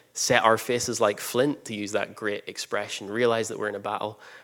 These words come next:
and patiently endure trials and see them as an opportunity for our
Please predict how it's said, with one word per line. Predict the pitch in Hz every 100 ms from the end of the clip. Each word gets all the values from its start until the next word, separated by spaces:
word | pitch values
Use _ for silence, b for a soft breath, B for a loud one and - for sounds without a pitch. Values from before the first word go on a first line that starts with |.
| B
and | - 104 -
patiently | - 113 117 107 104
endure | 98 98 101 98
trials | - 104 104 104 98
and | 101
see | - 113
them | 110 104
as | 98
an | 104
opportunity | 98 98 - 104 98 104
for | - -
our | 90 95